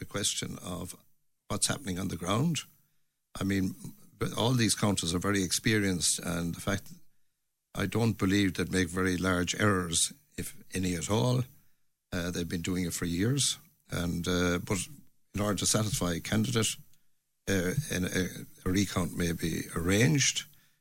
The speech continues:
It may not be arranged from the beginning. It may be arranged from the fourth count on. It depends on what is, uh, the situation is, and it's,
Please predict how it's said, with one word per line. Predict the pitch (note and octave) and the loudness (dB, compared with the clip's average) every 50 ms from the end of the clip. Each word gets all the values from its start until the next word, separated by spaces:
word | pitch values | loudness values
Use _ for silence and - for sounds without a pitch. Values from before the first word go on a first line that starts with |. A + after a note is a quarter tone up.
| _ - | _ 0
It | D3 C#3 | 2 4
may | A3+ F#3+ F3+ | 6 6 4
not | D#3 B2+ G2+ - | 4 2 0 0
be | A2 G2+ | 0 0
arranged | G2 G2 G#2+ G#2+ F#2 - | 0 2 2 0 0 -2
from | - F2+ | -4 -6
the | E2 | -6
beginning. | D2 F#2+ F#2+ C3+ D3+ D3 E3 D#3+ D3 - - - - | -4 -2 0 0 0 0 0 -2 -2 -4 -10 -20 -16
It | - | -12
may | E2+ F2 F#2+ | -8 -6 -6
be | F2+ E2+ F#2+ | -6 -6 -6
arranged | F#2 F#2 F#2 F#2 F2+ - | -4 -4 -4 -4 -4 -6
from | - E2+ | -6 -6
the | E2+ | -6
fourth | - - - F#2 F#2+ F2+ - | -6 -6 -4 -4 -6 -6 -6
count | - - F#2+ F2+ E2+ - | -6 -4 -4 -4 -4 -4
on. | - F#2 G#2+ B2+ D3 D#3 D#3 - - - - - - | -4 -2 -2 0 -2 -2 -4 -10 -18 -20 -20 -16 -10
It | - | -8
depends | - - - - - G#2+ A2+ G#2+ G2 - | -8 -6 -4 0 2 2 4 4 2 2
on | F2 F2+ - - | 0 -2 -6 -6
what | - - - - - - - - - - | -6 -6 -6 -6 -8 -12 -16 -16 -10 -6
is, | F2+ E2+ E2+ D#2 - - - - - _ _ _ _ _ _ _ _ _ _ _ _ _ - | -6 -4 -2 0 0 0 -2 -6 -12 _ _ _ _ _ _ _ _ _ _ _ _ _ -2
uh, | - F#2 F#2 F#2 | 0 2 2 2
the | - | 4
situation | - - - F2 - - F2+ F2 E2+ D#2+ - - - F2+ | 4 4 4 4 2 0 0 0 0 0 0 0 0 0
is, | E2+ D#2 - - | -2 -2 0 2
and | G2+ G2 | 2 4
it's, | F#2 - - - - | 4 2 0 -4 -6